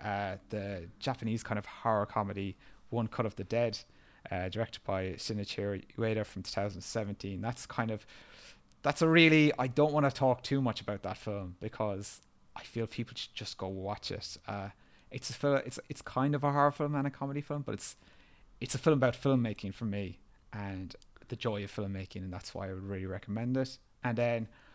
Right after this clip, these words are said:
I also saw a film from this year, um, directed by Rob Savage called Host, which takes place in a Zoom conversation. So I, it's only fifty-six minutes long, but I don't know if people will be rushing to see it if they've been in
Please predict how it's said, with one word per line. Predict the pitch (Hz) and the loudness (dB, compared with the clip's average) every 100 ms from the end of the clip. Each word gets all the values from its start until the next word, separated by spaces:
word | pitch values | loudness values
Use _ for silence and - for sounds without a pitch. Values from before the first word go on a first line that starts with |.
| - - - - | -20 -20 -18 -2
I | |
also | 117 120 110 | 0 0 -4
saw | - 113 | -4 -2
a | 101 | -2
film | 127 123 104 98 | 0 0 -2 -6
from | - 120 | -4 -2
this | 113 117 - | -2 -4 -4
year, | 117 110 110 - _ - - - | -2 -2 -4 -10 _ -20 -10 -2
um, | 101 101 101 98 92 92 - - - - | 0 0 -2 -4 -6 -8 -12 -14 -20 -20
directed | - 120 - | -2 -2 2
by | 110 | 2
Rob | 110 101 | 2 0
Savage | - 113 110 - | 2 2 0 -4
called | - 104 | -4 -4
Host, | - - 147 160 - - - - _ - - | -2 0 0 0 -6 -14 -20 -20 _ -12 -6
which | 131 - | -4 -6
takes | - 127 120 | -6 -6 -6
place | - 110 104 - - - - | -6 -4 -4 -4 -8 -12 -12
in | - 110 107 - - | -6 -2 -4 -6 -10
a | 98 | -10
Zoom | 98 95 113 110 | -10 -6 -2 -2
conversation. | - 107 98 - 95 - 92 | 0 -2 -2 -6 -6 -6 -8
So | 98 - 104 104 - | -8 -8 -8 -8 -10
I, | 113 - _ | -12 -14 _
it's | - | -8
only | 160 175 | -4 0
fifty-six | - 151 139 160 - | 0 -2 -4 -4 -6
minutes | 127 117 - | -6 -4 0
long, | 131 135 139 156 - - - - - - - - | 2 4 2 -2 -14 -20 -20 -20 -20 -20 -20 -6
but | - | 0
I | 110 | 0
don't | 113 131 | 2 0
know | 120 | 0
if | 117 | -2
people | - 127 113 | -4 -4 -4
will | 113 | -2
be | |
rushing | 113 120 117 | 0 0 -2
to | - | -2
see | - 147 | 0 2
it | 135 135 | 2 0
if | 127 | -2
they've | 139 127 | -2 0
been | 127 | 0
in | 110 | -2